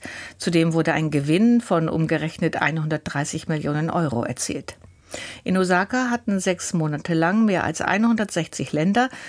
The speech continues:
Regionen und Organisationen auf einem riesigen Areal futuristische Exponate aus Bereichen wie Medizin, Raumfahrt und künstlicher Intelligenz ausgestellt. Eine Attraktion war der sogenannte Große Ring,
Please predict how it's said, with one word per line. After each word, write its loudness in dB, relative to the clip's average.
Regionen 4
und -2
Organisationen 2
auf 2
einem 2
riesigen 4
Areal 2
futuristische -2
Exponate 0
aus -2
Bereichen 0
wie 2
Medizin, 2
Raumfahrt 0
und 0
künstlicher -4
Intelligenz 2
ausgestellt. -6
Eine 0
Attraktion 2
war 4
der 2
sogenannte 0
Große 0
Ring, 4